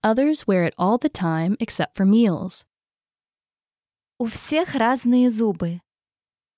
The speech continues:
Speaker 1: Everyone's teeth are different.
Speaker 2: Подарок для себя.
Speaker 1: A gift to yourself.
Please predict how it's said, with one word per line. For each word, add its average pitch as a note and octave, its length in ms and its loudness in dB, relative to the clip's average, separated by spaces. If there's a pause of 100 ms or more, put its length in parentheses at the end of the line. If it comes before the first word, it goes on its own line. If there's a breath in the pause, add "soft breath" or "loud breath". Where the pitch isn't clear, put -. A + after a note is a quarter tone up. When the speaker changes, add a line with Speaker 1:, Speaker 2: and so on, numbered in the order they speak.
(560)
Speaker 1:
Everyone's D4+ 460 4
teeth F#3+ 400 0
are F#3+ 120 2
different. D#3+ 420 -4 (1500)
Speaker 2:
Подарок A#3+ 580 0
для A3 160 0
себя. F#3+ 560 -4 (1200)
Speaker 1:
A G3+ 80 2
gift A3+ 360 0
to D4 100 2
yourself. G#3 640 0